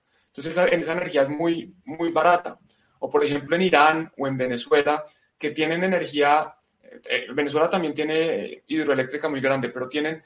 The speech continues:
energía térmica, generan energía a punta de combustibles, eh, a veces líquidos como petróleo, a veces, eh, como el gas, pero la energía para el ciudadano es subsidiada, o sea, el gobierno les, prácticamente les está regalando la energía o se las está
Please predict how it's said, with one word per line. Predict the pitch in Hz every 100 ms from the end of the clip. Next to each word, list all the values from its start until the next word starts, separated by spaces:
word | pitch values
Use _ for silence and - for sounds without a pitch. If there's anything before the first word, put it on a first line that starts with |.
| _ _
energía | - 156 143 139 151 151 160 165 -
térmica, | 190 165 156 156 165
generan | 151 139 139 156
energía | 165 151 143 139
a | 139
punta | 156 147 156
de |
combustibles, | 160 160 131 - - 143 139 143 143 - _ _ _
eh, | 131
a | 113 127
veces | 120 139
líquidos | 156 151 151 151
como | - 139
petróleo, | 156 151 196 190 185
a |
veces, | 170 - 143 - _ _ -
eh, | 139 139 131 - _ _
como | 151 143
el | 156
gas, | 160 165 - _ _ _
pero | - 208 202 208 -
la | 165
energía | 151 139 151 156
para | 185
el | 190
ciudadano | - 175 151 147 147 160 -
es | 127 143 -
subsidiada, | - 175 170 143 143 170 180 139 104 -
o |
sea, | - 139
el |
gobierno | 135 135 151 151 160 170 _ _ -
les, | 160 160 160 - -
prácticamente | 135 135 160 135
les | 147
está | 165 - 123
regalando | 143 151 139 131 139
la | 151
energía | 131 135 127
o |
se | 123
las | 120 -
está | - 123 123